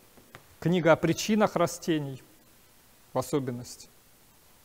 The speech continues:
Он описал огромное количество видов растений Средиземноморья. Да, и вот тоже рассматривал различные, как, теоретические вопросы.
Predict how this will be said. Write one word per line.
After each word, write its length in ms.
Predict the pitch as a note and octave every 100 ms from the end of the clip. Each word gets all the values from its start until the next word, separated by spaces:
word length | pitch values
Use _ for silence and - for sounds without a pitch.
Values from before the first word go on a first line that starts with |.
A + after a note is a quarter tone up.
| _ _ - - _ _ _ _ _ - - -
Он 140 | F3
описал 500 | F#3 F#3+ - A3 G#3+
огромное 400 | E3+ F3+ E3 D#3+
количество 520 | - E3 C#3 - D3
видов 440 | C3 D#3 C#3+ A#2 -
растений 520 | A2 - - A#2 -
Средиземноморья. 1000 | - C#3 B2+ C3+ B2+ C#3 C#3 C3 A2+ C#3+ E3+ - - - - -
Да, 220 | B2 D#3 G#3+
и 40 |
вот 160 | E3 -
тоже 420 | A3+ A3+ G3+ F#3
рассматривал 480 | E3 - F#3+ F#3 E3
различные, 600 | D3+ F3 - D3+ D3 C#3 -
как, 120 | C#3 -
теоретические 600 | - D3+ D3 C#3 - C#3
вопросы. 440 | B2+ - A#2+ -